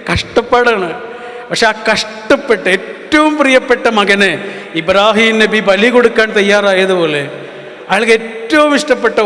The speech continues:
ഉറക്കത്തെ, പുലരിയെ അയാൾ ബലി കൊടുക്കുന്ന പരിപാടിയാണ് സുബ്ഹ് നിസ്കരിക്കുക എന്ന് പറഞ്ഞാൽ. അപ്പം നിസ്കാരങ്ങൾ ശരിക്ക് പഠിച്ചവനോടുള്ള നമ്മുടെ കണക്ഷനാണ്. അതിനെന്ത്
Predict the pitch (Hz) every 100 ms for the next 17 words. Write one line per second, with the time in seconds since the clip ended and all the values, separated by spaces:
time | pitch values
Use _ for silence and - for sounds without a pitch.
0 | 196 208 202 - 226 - 175 143 - -
1 | - - - 202 208 233 247 226 175 147
2 | 123 - - - 170 190 185 175 202 208
3 | 202 208 202 180 175 175 175 165 160 165
4 | 160 160 175 175 170 160 156 156 147 131
5 | 127 123 - - - - - - 160 165
6 | - - 208 208 214 214 180 165 165 170
7 | - - - - 156 160 - 208 208 196
8 | 175 160 160 147 147 156 160 156 156 170
9 | 147 123 - - - - - - - -
10 | - - - - 175 196 190